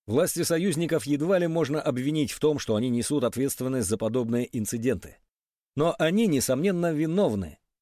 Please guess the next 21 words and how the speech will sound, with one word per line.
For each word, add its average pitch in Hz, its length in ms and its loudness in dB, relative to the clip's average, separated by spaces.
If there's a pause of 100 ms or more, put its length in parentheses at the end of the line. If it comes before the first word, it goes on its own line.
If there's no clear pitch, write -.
(100)
в - 120 -16
том, 175 200 2
что - 180 0
допустили 139 460 0
возрождение 135 680 0
мафии 151 380 0
как 147 240 0
политической 151 760 -2
силы. 117 340 0 (560)
Даже 180 260 2
перед 180 280 0
вторжением 151 580 0
на 143 80 2
Сицилию 143 500 2
британцы 117 520 2
и - 120 -6
американцы 110 600 0
наверняка 117 540 0
знали 139 300 2
о 101 140 2
мафии, 127 480 0